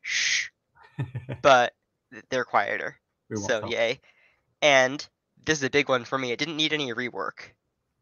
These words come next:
Speaker 2: Congrats.
Speaker 1: So I, I didn't have to solder any wires to it when I got it, other than the motors.
Speaker 2: That's a triumph. Yeah.
Speaker 1: And it's smaller, easier to hold, and all in all, I'm super excited to see what the future holds for it. And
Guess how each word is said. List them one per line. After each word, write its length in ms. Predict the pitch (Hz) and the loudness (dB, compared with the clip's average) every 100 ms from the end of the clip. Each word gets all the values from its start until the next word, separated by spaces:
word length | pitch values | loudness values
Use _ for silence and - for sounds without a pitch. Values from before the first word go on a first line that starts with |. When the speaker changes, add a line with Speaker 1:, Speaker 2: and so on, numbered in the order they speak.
| _ _ _ _ | _ _ _ _
Speaker 2:
Congrats. 380 | - 113 107 127 | -10 2 8 8
Speaker 1:
So 300 | 135 120 120 - | 8 4 0 0
I, 200 | - 135 | 4 4
I 140 | 135 | 4
didn't 180 | 135 143 | 2 2
have 140 | 135 - | 2 2
to 100 | 127 | 0
solder 320 | - 127 131 | 4 4 4
any 160 | 120 | -2
wires 360 | 113 120 113 117 | 4 4 4 -4
to 160 | - 113 | -6 -6
it 80 | 107 | -4
when 100 | 110 | -6
I 100 | 113 | -2
got 200 | 113 110 | 0 0
it, 80 | |
other 160 | 107 123 | -2 -2
than 220 | 117 113 104 | -8 -12 -12
the 100 | 113 | -6
motors. 560 | 117 117 110 123 - - - | -4 -4 -6 -8 -10 -14 -18
Speaker 2:
That's 100 | - | -14
a 40 | - | -10
triumph. 260 | - 98 - _ - | -8 -8 -8 _ -4
Yeah. 100 | 139 139 131 | 2 4 4
Speaker 1:
And 240 | 127 131 - | 2 -8 -12
it's 180 | 131 - | -10 -10
smaller, 640 | - 165 165 165 160 160 | -2 4 4 6 4 2
easier 320 | 120 113 113 | -2 -8 -10
to 60 | 110 | -8
hold, 400 | 151 151 143 147 | 0 2 0 -2
and 320 | 127 117 120 | -4 -4 -2
all 180 | - 143 | 2 4
in 80 | 143 | 6
all, 220 | 175 214 | 4 4
I'm 280 | - 123 113 | 0 -2 -4
super 320 | - - - | -12 -8 -4
excited 400 | 143 - 147 156 | -4 2 4 2
to 60 | 147 | -2
see 140 | - | -4
what 100 | 139 | -4
the 60 | 120 | -4
future 240 | 135 - | -8 -8
holds 220 | 123 123 - | -4 -4 -2
for 220 | 143 151 | 2 2
it. 120 | - - | 2 -2
And 440 | 123 117 113 117 | -4 -4 -8 -16